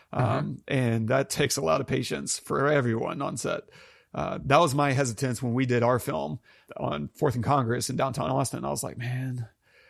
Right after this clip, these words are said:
Speaker 1: we're so exposed." And the last time I did this, I kept having this jackass, and I was shooting film, Super sixteen, and it just kept having this jackass pop up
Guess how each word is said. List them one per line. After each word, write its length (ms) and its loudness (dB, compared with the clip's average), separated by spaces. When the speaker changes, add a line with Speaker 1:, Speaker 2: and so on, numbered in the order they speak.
Speaker 1:
we're 140 -2
so 240 2
exposed." 720 2
And 300 2
the 80 0
last 340 2
time 140 0
I 80 4
did 220 0
this, 280 2
I 60 -12
kept 240 0
having 360 4
this 200 0
jackass, 480 2
and 180 -2
I 40 4
was 100 2
shooting 320 0
film, 400 2
Super 240 -4
sixteen, 540 -4
and 60 -6
it 20 -4
just 160 -4
kept 160 -2
having 180 4
this 160 2
jackass 500 0
pop 280 -2
up 260 2